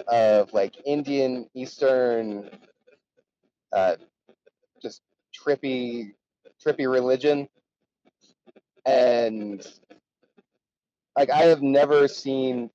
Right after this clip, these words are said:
such a trippy exploration of Indian mysticism in my life. Like, the paintings that Brendan McCarthy does are just absolutely breathtaking and amazing. Like, there are, they're impossible to describe.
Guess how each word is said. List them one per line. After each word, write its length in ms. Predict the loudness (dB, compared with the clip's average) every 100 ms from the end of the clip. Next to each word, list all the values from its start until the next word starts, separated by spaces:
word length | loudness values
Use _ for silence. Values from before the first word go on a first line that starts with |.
| _
such 280 | -2 -2 0
a 160 | -2 -2 -20 _ -4
trippy 300 | -4 -4 -2
exploration 880 | -2 -2 -4 -2 0 -2 -4 -6 -6 -2
of 220 | 0 0 -4
Indian 580 | -12 -8 -6 -6 -6 -14 -12
mysticism 580 | -12 -12 -14 -12 -12 -18 _ _ _ _ _ _ _ _
in 140 | -4 -2
my 160 | -2
life. 300 | -2 -4 -8 _ _ _ _ _ _ _ _ _ _ _ _ 0
Like, 140 | 0
the 100 | 0
paintings 480 | 0 -2 0 -2 0
that 120 | 2
Brendan 240 | 2 0 -2
McCarthy 440 | 0 0 0 -2
does 600 | 0 2 2 -4 -18 _ _ _
are 220 | -2 -2 -2
just 240 | -10 -18 _ _ _ _ -8
absolutely 560 | -2 -2 -2 -4 -2 0
breathtaking 680 | 0 0 -2 -4 -4 -10
and 80 | -8
amazing. 440 | -4 -6 -6 -8
Like, 160 | -8 -4
there 240 | 0 2 2
are, 320 | 0 -2 -6 -18 _ _ _ _ _ _ _ _ _
they're 140 | 2 2
impossible 540 | 2 0 -2 -2 -6
to 60 | -4
describe. 680 | -12 -8 -4 -2 -2 -4